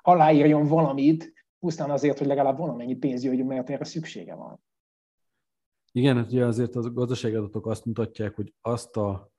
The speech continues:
Speaker 2: játékot, hogy nincs az Unióval megállapodás, ergo ez a folyó fizetési mérleghiány, ami most van, ez fennmarad ilyen szinten. Ugye tegnap jelent meg talán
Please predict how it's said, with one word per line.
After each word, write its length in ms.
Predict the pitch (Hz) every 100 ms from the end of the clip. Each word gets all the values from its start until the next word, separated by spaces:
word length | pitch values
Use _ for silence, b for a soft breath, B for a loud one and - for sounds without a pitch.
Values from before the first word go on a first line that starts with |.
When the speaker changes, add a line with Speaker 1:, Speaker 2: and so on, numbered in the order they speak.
| _ _ -
Speaker 2:
játékot, 680 | 101 107 110 120 107 104 98
hogy 100 | 104
nincs 300 | 127 127 - -
az 180 | 107
Unióval 420 | 113 120 113 104 101
megállapodás, 1040 | 110 113 107 95 - 95 90 87 92 -
ergo 760 | - 104 95 107 95 95 95 95 _ _ _ _
ez 180 | - 107
a 60 | 113
folyó 260 | - 117
fizetési 540 | 104 117 113 113 - 104
mérleghiány, 600 | 107 107 104 - 101 98
ami 100 | 101
most 260 | 101 98
van, 140 | - 92
ez 160 | 92
fennmarad 460 | - 104 101 98 95
ilyen 220 | 98 92
szinten. 680 | 92 - 117 113 113 110 104 b b b _
Ugye 180 | 98 101 107 - 67 76
tegnap 340 | 117 113 104
jelent 280 | 113 107 101
meg 200 | 101 98
talán 480 | - 101 95 95